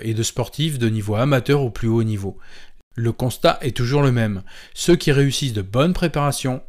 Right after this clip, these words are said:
vivent toujours le même scénario. Sur une échelle de un à dix, avec un comme valeur la plus faible et dix comme valeur la plus forte, pour la fatigue, vous devez avoir plus de quatre-vingt-dix pour cent des perceptions entre quatre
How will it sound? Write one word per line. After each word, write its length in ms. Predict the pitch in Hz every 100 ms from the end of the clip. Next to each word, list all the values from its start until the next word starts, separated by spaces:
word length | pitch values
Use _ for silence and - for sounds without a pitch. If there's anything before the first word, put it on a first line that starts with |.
| - - - - -
vivent 280 | 120 120 -
toujours 420 | 175 156 175 165
le 80 | 127
même 320 | 120 151 139
scénario. 640 | - 127 123 117 104 - - - - - - -
Sur 260 | - 123
une 140 | 123 139
échelle 260 | 151 175
de 80 | 151
un 60 | 135
à 100 | 131
dix, 260 | 120 110
avec 340 | 104 107 - -
un 220 | 165 156
comme 240 | 120 117 104
valeur 320 | 127 139 143
la 60 | 131
plus 160 | 127
faible 260 | - 117 101
et 60 |
dix 240 | 104 151 -
comme 160 | 120
valeur 260 | 107 110 117
la 100 | 104
plus 160 | - -
forte, 400 | 139 - - - - - - -
pour 160 | - 165
la 80 | 160
fatigue, 480 | 147 113 127 160 - -
vous 180 | 113 123
devez 320 | 131 127 127
avoir 320 | 120 123 117
plus 180 | - 113
de 80 | 101
quatre-vingt-dix 560 | 170 175 170 160 147
pour 200 | 143 147
cent 140 | - 143
des 100 | 135
perceptions 640 | 139 - 131 - 135 139 -
entre 280 | 113 -
quatre 420 | 104 123 123 -